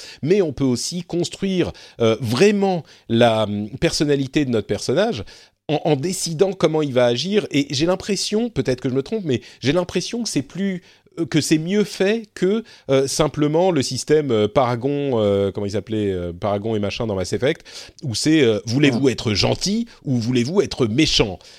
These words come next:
Speaker 1: C'est, c'est, c'est un petit peu mieux écrit que ça, j'ai l'impression, mais je sais pas, est-ce que ça vous a,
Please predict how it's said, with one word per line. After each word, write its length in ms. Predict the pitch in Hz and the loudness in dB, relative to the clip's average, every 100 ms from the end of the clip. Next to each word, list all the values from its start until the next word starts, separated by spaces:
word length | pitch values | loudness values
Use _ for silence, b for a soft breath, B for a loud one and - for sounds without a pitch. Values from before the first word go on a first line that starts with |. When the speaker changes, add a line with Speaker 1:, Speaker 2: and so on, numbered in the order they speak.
| B | B
Speaker 1:
C'est, 280 | - - 143 | -4 0 0
c'est, 340 | - 147 139 131 | 2 2 2 0
c'est 260 | - 143 - | -4 -4 -2
un 100 | 202 | -4
petit 220 | - 185 | -2 -4
peu 160 | 185 | 0
mieux 300 | 170 170 147 | 0 2 2
écrit 240 | 143 - 131 | 0 -2 -4
que 80 | - | 0
ça, 160 | 131 | 0
j'ai 100 | 104 | 2
l'impression, 580 | 135 123 127 107 - 185 - B B - | 0 0 0 -2 -2 -4 -6 B B 0
mais 540 | 107 101 98 95 92 - - 139 | 4 4 4 2 -2 -10 -20 -4
je 120 | 117 | 4
sais 100 | 127 | 6
pas, 120 | 147 143 | 6 4
est-ce 80 | |
que 80 | - | 4
ça 140 | 170 160 | 4 4
vous 260 | 143 139 | 2 4
a, 260 | 151 147 | 4 6